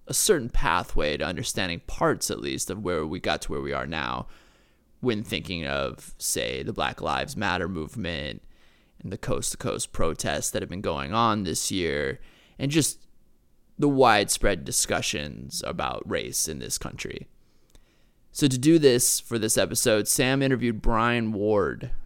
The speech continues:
to delve into the histories of R and B in the fifties. Ward is an author and professor of American Studies, and Sam will be discussing his book, Just My Soul Responding,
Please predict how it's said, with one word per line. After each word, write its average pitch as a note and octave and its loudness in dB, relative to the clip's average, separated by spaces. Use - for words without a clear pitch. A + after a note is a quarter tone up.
to - -8
delve A2 2
into A2 -2
the G#2 -4
histories F#2 -4
of G2+ -4
R F2+ 0
and D#2+ -6
B E2+ -4
in C#2+ -4
the C#2+ -8
fifties. - -12
Ward C3 10
is A#2 4
an G2+ -2
author G2+ 0
and F2 -2
professor G2+ 0
of F#2+ -2
American E2 -4
Studies, A#2 -2
and G#2+ -2
Sam D#3 0
will F3 0
be D#3 4
discussing B2+ 0
his A2+ -2
book, G#2+ -2
Just A#2+ 2
My A2+ 2
Soul A2+ 2
Responding, G2+ -2